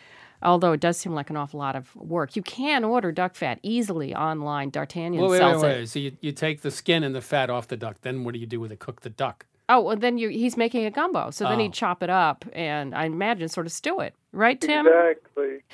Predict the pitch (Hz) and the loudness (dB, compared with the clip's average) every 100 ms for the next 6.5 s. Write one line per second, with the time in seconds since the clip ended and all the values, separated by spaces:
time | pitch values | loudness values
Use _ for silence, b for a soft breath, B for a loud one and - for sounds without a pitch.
0 | B B 285 254 277 330 392 359 - - | B B 2 4 2 4 2 2 -6 -12
1 | _ - 277 339 330 302 311 277 247 226 | _ 2 4 6 4 4 4 4 6 6
2 | 240 240 202 190 214 220 208 - 330 254 | 6 6 4 2 2 2 0 -2 -2 0
3 | 220 262 220 180 185 254 262 - 202 185 | 0 4 2 2 -2 -4 -4 -4 -4 -4
4 | 175 175 180 196 196 196 165 170 156 156 | -6 -8 -2 0 0 -2 -2 -4 -2 -4
5 | - 175 156 120 110 - _ b b b | -4 -2 -2 -4 -6 -14 _ b b b
6 | b - 175 160 | b -4 0 2